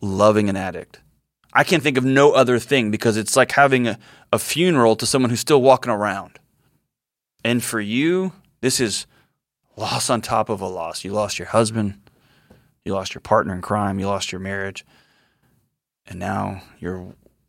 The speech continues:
watching a ghost of your son walk around, and it's heartbreaking. And I wish I had better news for you,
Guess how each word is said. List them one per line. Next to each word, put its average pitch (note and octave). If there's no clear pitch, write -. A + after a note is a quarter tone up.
watching G2+
a G#2+
ghost G#2+
of F#2+
your F#2
son A#2
walk F2+
around, F2+
and E2+
it's -
heartbreaking. C#2+
And G2
I F#2
wish A#2
I B2
had A2+
better A2+
news A2+
for F#2
you, F#2